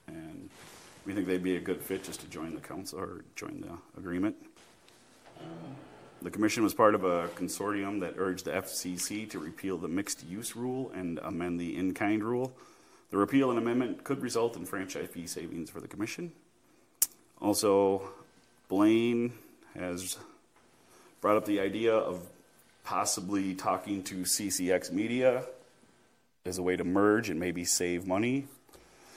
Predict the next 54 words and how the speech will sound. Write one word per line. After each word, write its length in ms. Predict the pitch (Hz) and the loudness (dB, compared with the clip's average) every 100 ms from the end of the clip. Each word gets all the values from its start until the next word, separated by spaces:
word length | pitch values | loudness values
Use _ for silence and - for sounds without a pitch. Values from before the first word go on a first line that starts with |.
| - - - - _ - | -20 -20 -20 -20 _ 4
We're 140 | 120 | 8
not 180 | 123 113 | 10 12
really 180 | 117 110 | 10 8
sure 220 | 131 120 | 6 8
what 160 | 110 | 6
will 80 | 87 | 4
come 140 | 107 127 | 2 2
of 120 | 131 | 6
it, 160 | 143 | 4
but 300 | 98 95 - - - - | 6 2 0 -12 -16 2
Blaine 260 | 104 110 | 6 6
thinks 200 | 113 120 | 4 2
it'll 120 | 113 113 | 2 4
be 120 | 117 | 4
a 60 | |
good 140 | 113 117 | 4 6
idea, 320 | 117 120 131 | 6 6 2
so 140 | 139 | 2
they 60 | 87 | 2
want 160 | 90 90 | -2 -2
to 40 | |
bring 160 | 92 92 | -2 2
it 80 | |
up 120 | 95 95 | 0 0
to 80 | 87 | -4
the 80 | |
rest 340 | 90 98 - - | 2 2 0 -6
of 180 | - 104 | 0 0
the 80 | 107 | 0
cities 460 | - 113 120 135 - | -2 -2 -2 -4 -6
for 160 | - | -6
them 180 | 92 104 | -2 0
to 80 | 101 | 0
talk 220 | 92 87 | 0 -2
to 80 | 90 | -2
their 140 | 101 | -4
councils 460 | 101 113 110 131 135 | 0 -2 0 -2 -4
to 80 | 113 | -4
see 160 | - | -2
if 160 | 120 107 | -2 -2
it'll 140 | 110 | -2
be 320 | 110 117 117 117 - - | 0 -2 -4 -6 -14 -18
a 80 | - | -8
good 140 | 107 113 | 0 2
idea 280 | 110 127 | 2 0
to 120 | 127 110 | 0 -4
talk 340 | - 123 117 | 0 2 2
to 80 | - | -2
them 200 | 127 127 | -2 0
yet. 200 | 135 139 | 2 2
Nothing 240 | 104 107 101 | 0 0 -2
has 120 | 92 | 2
happened, 480 | 110 104 107 123 120 | 2 4 2 0 2
but 220 | 90 | 0